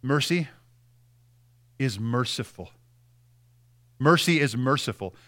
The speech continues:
I had trouble with that point, right? It's kinda, like, redundant. Mercy is merciful. Of course it is. Is it, is it so simple for us to get that?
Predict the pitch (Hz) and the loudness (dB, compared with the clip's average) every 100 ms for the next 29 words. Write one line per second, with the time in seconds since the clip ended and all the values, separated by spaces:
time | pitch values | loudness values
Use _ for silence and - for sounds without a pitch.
0 | _ 123 135 - 185 123 104 101 - 127 | _ 0 0 4 4 4 0 -2 -2 -2
1 | 156 117 131 113 151 139 127 123 175 139 | -2 -2 -4 -2 0 0 -2 2 4 4
2 | 101 101 180 240 170 151 208 262 127 - | -2 0 0 2 2 2 2 2 -2 -6
3 | 214 190 95 85 78 - _ _ _ _ | -6 -4 -8 -10 -14 -20 _ _ _ _
4 | _ _ _ _ _ _ - 139 170 - | _ _ _ _ _ _ -10 -8 -8 -12
5 | _ _ 123 143 151 151 - 156 185 185 | _ _ -10 -8 -6 -6 -6 -6 -8 -12
6 | - _ _ _ _ _ _ _ _ 147 | -16 _ _ _ _ _ _ _ _ -6
7 | - 131 139 156 160 | -4 -8 -6 -8 -10